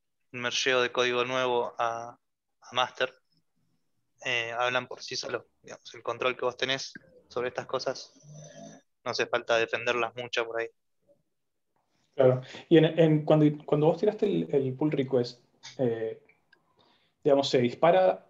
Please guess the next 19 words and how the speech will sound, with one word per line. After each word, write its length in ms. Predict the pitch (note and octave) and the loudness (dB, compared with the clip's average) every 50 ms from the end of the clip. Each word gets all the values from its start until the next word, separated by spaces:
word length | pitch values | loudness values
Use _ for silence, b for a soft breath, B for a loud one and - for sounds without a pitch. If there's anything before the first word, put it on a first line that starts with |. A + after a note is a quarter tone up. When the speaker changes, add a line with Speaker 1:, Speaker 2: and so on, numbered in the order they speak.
| _ _ _ | _ _ _
Speaker 2:
el 220 | - C#3 B2 A#2+ B2 | -2 -2 -2 0 2
job 240 | C3+ D3+ D#3+ D#3 D#3+ | 2 2 2 2 2
ese 360 | D3+ D3+ - - D#3+ D#3 D#3 | -2 -2 0 0 2 2 2
para 400 | D#3 D3 C#3 B2+ A#2+ A#2 A#2 A#2 | 0 0 -2 -2 -2 -4 -6 -8
chequear, 580 | - A#2+ A#2 - B2 B2 C3+ C#3 D3 D3+ D3+ D3+ - _ _ _ _ | -8 -10 -8 -2 0 2 2 2 0 -2 -8 -10 -14 _ _ _ _
eh, 720 | - A2+ A2 G#2+ G#2+ G#2+ G#2 G2+ G2 F#2+ F#2 F#2 F2+ - _ _ _ _ _ _ _ _ _ _ - | -14 -12 -10 -8 -6 -6 -8 -8 -10 -12 -12 -14 -20 -20 _ _ _ _ _ _ _ _ _ _ -12
Storybook, 520 | - - - C#3+ C#3 C#3 C#3 C3+ C#3 C#3 C3 | -10 -4 0 2 2 4 4 4 4 2 2
digamos, 320 | A#2+ A#2 A#2+ B2 B2+ B2 | 0 -2 0 -2 -2 -2
el 160 | A2+ A2 G#2 | -4 -8 -6
build 180 | A#2 A#2 A#2 B2 | -4 -2 -2 -2
de 80 | C3 | -2
Storybook, 480 | C3 - C#3+ C3 C3+ C#3+ D#3 D3+ - b b b b b b b b | -2 0 0 0 0 0 -2 -4 -6 b b b b b b b b
solamente 600 | b - - E3 D#3+ D#3 D3+ D#3+ F3 E3+ - - | b 0 4 4 4 4 4 2 0 -2 -2 -4
si 160 | - - - | -4 -2 0
vos 180 | B2+ C3+ C#3 - | 0 0 0 0
tocaste 400 | C#3+ C3 C#3 C#3 - - - D#3+ | -2 -2 -2 -4 -4 -6 -8 -6
un, 220 | C#3+ B2+ B2 B2 | -4 -4 -4 -4
un 140 | B2 B2 A#2+ | -4 -4 -6
story 600 | A#2+ - - C#3+ D3+ F3 G#3+ G#3+ G3 G3 - _ | -6 -4 2 4 4 4 4 2 -4 -6 -8 _